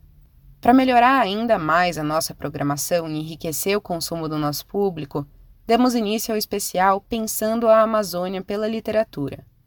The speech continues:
Especialistas, pesquisadores, escritores e críticos literários nos contaram qual é a importância de pensar a floresta amazônica pela poesia e pela prosa.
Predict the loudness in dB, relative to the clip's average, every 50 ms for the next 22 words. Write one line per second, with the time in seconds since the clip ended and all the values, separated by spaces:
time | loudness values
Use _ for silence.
0 | _ _ _ _ -10 -8 -6 0 0 0 2 6 4 4 4 4 2 0 0 0
1 | 0 -4 -4 -4 -2 -2 -2 -2 -2 -2 -2 0 0 -2 0 0 2 2 2 2
2 | 0 0 -2 -4 -6 -6 -10 -6 -4 -6 -6 -4 -2 0 2 2 2 2 0 -2
3 | -4 -4 -4 -6 -4 0 0 0 0 0 -2 -4 -4 -2 0 0 -2 -2 -2 2
4 | 4 6 6 6 4 2 0 -4 -6 -8 -8 -14 -20 -18 _ -2 -2 -2 0 0
5 | 0 0 2 6 6 6 6 4 0 -2 2 4 4 4 4 4 2 0 0 0
6 | -2 -2 -6 -6 -4 -6 -4 -4 -4 -6 -8 -10 -10 -8 -6 -6 -6 -6 -4 -2
7 | 0 0 2 0 -2 -2 -2 -2 0 0 0 -2 -2 -6 -4 2 2 2 2 2
8 | 0 -2 -2 -2 -2 -4 -6 -6 -8 -6 -4 -4 -2 -2 -2 -4 -4 -4 -4 -2
9 | -2 -4 -4 -4 -4 -4 -4 -4 -6 -6 -8 -2 -2 -2 0 0 -2 0 0 0
10 | 0 0 0 2 2 2 0 -4 -8 -12